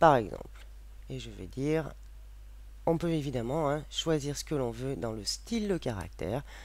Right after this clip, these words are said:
Si vous souhaitez un autre caractère, mais moi je ne veux que la lettrine.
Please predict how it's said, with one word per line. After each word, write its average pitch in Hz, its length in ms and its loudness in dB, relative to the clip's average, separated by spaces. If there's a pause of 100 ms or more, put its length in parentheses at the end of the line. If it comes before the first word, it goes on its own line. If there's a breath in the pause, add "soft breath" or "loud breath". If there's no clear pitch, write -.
(220 loud breath)
Si - 200 -4
vous 139 140 -2
souhaitez 117 460 -8 (340)
un 123 120 -4
autre 117 140 -8
caractère, 110 540 -4
mais 117 140 -4
moi 117 300 -2
je 123 160 -4
ne 110 120 -6
veux 120 280 -4 (240)
que 151 300 -2
la 117 140 0
lettrine. 120 480 -4